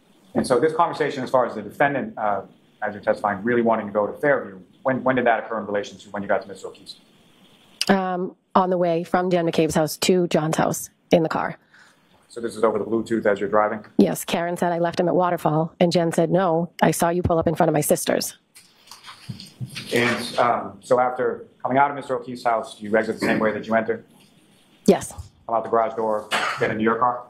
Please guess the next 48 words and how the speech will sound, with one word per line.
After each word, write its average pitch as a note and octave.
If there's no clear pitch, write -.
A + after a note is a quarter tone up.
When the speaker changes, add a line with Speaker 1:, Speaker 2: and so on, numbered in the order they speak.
Speaker 2:
Yes. -
Speaker 1:
And, G#2+
um, G#2+
if C3+
you C3+
could D3
describe B2+
to A#2
the A2
jury, A2+
sort A2
of F#2+
where B2
was A2+
everybody G2+
seated A#2
in G#2
your G2+
car A2
when G2
you F#2
did G2
it? -
Speaker 2:
I F3+
was F3+
driving, F3
Karen F3+
was F#3
in F#3
the F3+
back F3
seat, E3+
and E3+
Jen E3
was D#3+
in D#3+
the -
passenger D3+
seat. B3
Speaker 1:
And A#2
as C3
far E3+
as, B2
um, A2
Miss C3+
McCabe's -
sister's -
house, -